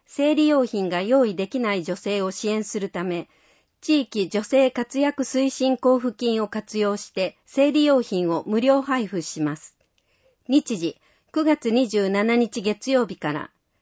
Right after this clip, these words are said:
なくなり次第終了。場所、男女共同参画ルーム、市役所第三別館、ほか。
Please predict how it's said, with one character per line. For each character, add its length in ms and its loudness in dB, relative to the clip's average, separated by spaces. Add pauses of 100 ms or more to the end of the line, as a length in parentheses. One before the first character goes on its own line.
(220)
な 140 -2
く 120 -2
な 120 2
り 100 -2
次 160 -8
第 180 0
終 280 -4
了。 360 -2 (640)
場 120 -6
所、 300 -2 (520)
男 260 2
女 140 2
共 240 4
同 180 4
参 240 -2
画 200 -4
ル 240 0
ー 20 -2
ム、 220 -4 (200)
市 200 -6
役 220 0
所 260 -2
第 200 -2
三 260 -2
別 160 -4 (100)
館、 280 -6 (140)
ほ 160 -8
か。 280 -6